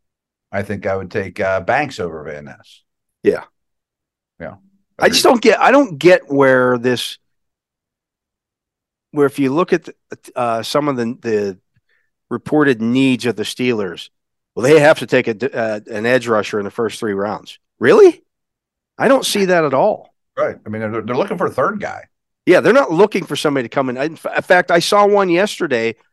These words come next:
Speaker 2: where somebody said that they needed an edge guy to come in and start. No, they don't.
Speaker 1: No, they don't. I mean, there's a, there's, th-, that's a want, not a need. Uh, it, it's a want for me. I wanna get s-, disruptive defensive linemen till the cows come home, but it's not a need.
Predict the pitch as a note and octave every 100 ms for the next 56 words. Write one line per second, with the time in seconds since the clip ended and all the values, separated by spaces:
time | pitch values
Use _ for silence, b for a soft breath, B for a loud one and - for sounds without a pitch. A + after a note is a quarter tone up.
0 | _ - B2+ E3 E3 D3+ - D3 B2+ D3
1 | E3+ E3+ D#3 C3 C3 D3 C3 B2+ A#2+ -
2 | B2 A#2+ G#2 - - C#3+ F#2 _ _ _
3 | _ _ _ - G4+ G4 - G2+ D#3 C4+
4 | - _ _ _ - F#2+ - D#2+ F2+ _
5 | _ _ _ - C#3 F3 G#3 C#3+ D#4+ -
6 | - F#2 - _ G#2+ D#3+ E3 D#3+ - A#2
7 | - F#3+ G3+ D#3 B2 A#2+ - - G#2+ G2+
8 | F2 F2+ C2+ - _ - - B2+ D3+ D#3+
9 | E3 - C#3+ A#2 D3 C#3 A2+ G#2+ E3 A2
10 | C3 C#3 A2+ G#2+ F2+ - - - _ A2+
11 | D3 C3+ C3+ A2 G2 C3 C3+ B2 A2+ A#2+
12 | B2 A2+ G#2+ G2+ C3 D#3 F3 F2+ F2 D2
13 | D#2 G2 F2 _ _ _ - D3 - C3
14 | - E3+ -